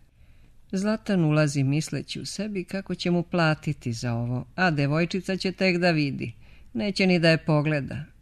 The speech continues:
ni sada, niti ikada. Kad ono? Ajkuna dolazi da živi sa njima.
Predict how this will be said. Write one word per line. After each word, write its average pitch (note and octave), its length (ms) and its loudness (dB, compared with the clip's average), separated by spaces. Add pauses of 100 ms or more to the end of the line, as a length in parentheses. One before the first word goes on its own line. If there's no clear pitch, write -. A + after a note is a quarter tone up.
(120)
ni F3+ 140 4
sada, F#3+ 480 0
niti F#3 380 4
ikada. B2 460 -6 (1160)
Kad E3 280 0
ono? F3+ 300 0 (1000)
Ajkuna F#3 560 2
dolazi E3 480 0
da D#3+ 200 0
živi D#3 360 0
sa F#3 220 -4
njima. F#3+ 380 -4